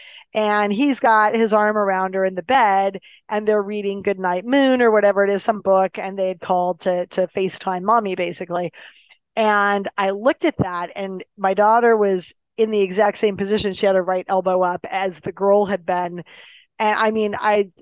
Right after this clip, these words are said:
thank God the flight home is, like, thirty hours, because there were many a time coming home from Thailand where I just spent the entirety of my little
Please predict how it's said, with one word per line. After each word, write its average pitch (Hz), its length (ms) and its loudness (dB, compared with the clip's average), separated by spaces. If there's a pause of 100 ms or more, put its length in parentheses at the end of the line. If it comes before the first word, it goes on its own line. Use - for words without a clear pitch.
(840)
thank 285 280 -10
God 208 420 4
the 202 220 -2
flight 196 380 -4
home 185 280 -6
is, 190 140 -4
like, 175 140 -2 (100)
thirty 180 340 -6
hours, - 600 -6
because 185 680 -2 (760)
there 214 180 2
were 202 140 2
many 233 400 0
a 220 40 0
time 180 440 -4
coming 196 240 -4
home 196 180 0
from 180 140 -8
Thailand 180 560 -2
where 180 320 2
I 190 140 0
just 180 260 -4
spent 175 380 -6 (400)
the 214 140 -2
entirety 196 680 -2
of 185 180 -4
my 185 160 -2
little 180 440 0